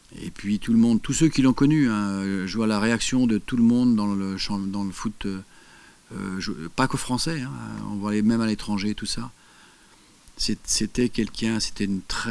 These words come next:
un très, très bon, une très bonne personne, très bonne personne.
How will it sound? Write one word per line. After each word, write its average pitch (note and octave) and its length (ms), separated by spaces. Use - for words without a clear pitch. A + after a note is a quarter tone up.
un G3+ 100
très, B2 260
très A2+ 200
bon, G2+ 540
une G2+ 80
très G#2+ 160
bonne G#2+ 200
personne, G#2 480
très A#2+ 260
bonne G#2+ 240
personne. F#2+ 460